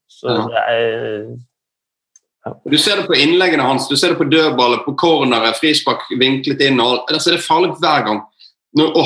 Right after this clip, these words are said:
Speaker 2: ha en sånn spiller på laget som har, eh, evnen at han kan legge ball akkurat der han vil, da. Eh, en, en, en god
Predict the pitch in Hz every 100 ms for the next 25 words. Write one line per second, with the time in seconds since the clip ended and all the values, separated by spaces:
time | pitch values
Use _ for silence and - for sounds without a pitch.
0 | - 214 147 123 165 143 - 135 151 143
1 | 143 113 110 120 131 123 147 127 110 -
2 | _ _ _ _ _ _ - - 110 107
3 | 110 135 123 156 147 - - _ _ _
4 | - 139 135 143 131 127 151 151 143 117
5 | 117 - 135 135 156 117 113 110 98 -
6 | - _ _ _ _ _ _ - 107 104
7 | 101 98 98 117 123 127 - - - -
8 | - - _ _ - - - - - 160
9 | 165 170 - 160 165 180